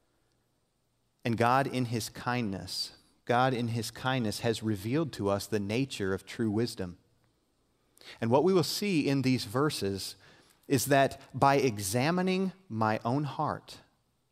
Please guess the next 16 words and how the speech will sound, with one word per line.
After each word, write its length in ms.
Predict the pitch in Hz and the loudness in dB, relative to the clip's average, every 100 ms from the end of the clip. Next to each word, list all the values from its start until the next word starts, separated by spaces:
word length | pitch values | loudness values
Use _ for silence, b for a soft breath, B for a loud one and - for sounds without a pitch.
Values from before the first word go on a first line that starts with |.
| _ _ _ _ B B | _ _ _ _ B B
and 180 | 139 | 4
the 60 | 147 | 2
fruit 580 | - - - 208 233 190 | 0 -6 2 4 4 4
of 180 | 143 123 | 2 4
my 220 | 135 123 | 4 6
life, 680 | 117 127 156 104 104 - - b b _ _ _ _ - | 6 8 6 4 0 -4 -12 b b _ _ _ _ 2
I 120 | 170 | 2
can 260 | - 170 143 | 4 4 4
know 300 | 160 160 110 | 4 6 4
if 140 | 110 | 2
I 120 | 123 | 0
am 100 | 123 | 0
truly 340 | 117 - 135 127 | -2 -2 0 2
wise. 560 | 127 139 98 90 - - _ _ _ _ _ _ _ _ _ _ _ _ _ _ _ _ B B B | 2 2 2 -2 -6 -12 _ _ _ _ _ _ _ _ _ _ _ _ _ _ _ _ B B B
By 180 | 143 | 6
examining 840 | 151 131 123 143 165 190 202 208 214 | 6 6 4 4 4 4 4 2 0